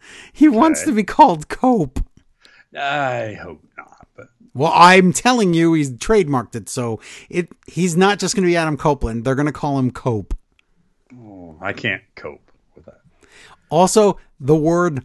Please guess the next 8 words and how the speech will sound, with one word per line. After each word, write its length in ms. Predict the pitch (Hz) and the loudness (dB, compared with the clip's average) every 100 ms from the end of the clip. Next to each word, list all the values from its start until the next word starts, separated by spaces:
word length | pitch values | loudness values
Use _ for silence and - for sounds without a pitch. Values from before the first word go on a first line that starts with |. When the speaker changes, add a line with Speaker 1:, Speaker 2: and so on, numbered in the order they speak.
| _ | _
Speaker 1:
legend, 920 | 113 113 135 143 147 175 185 196 202 214 _ - | -10 -6 -2 -2 0 0 2 0 -2 -8 _ -6
but 180 | 156 _ | -6 _
it's 200 | 156 135 | -8 -6
spelled 400 | - - 156 156 | -6 -2 0 0
with 140 | 139 147 | -2 -4
a 60 | |
D, 340 | 123 135 147 160 | -2 0 0 0
so 280 | - 156 | 0 -2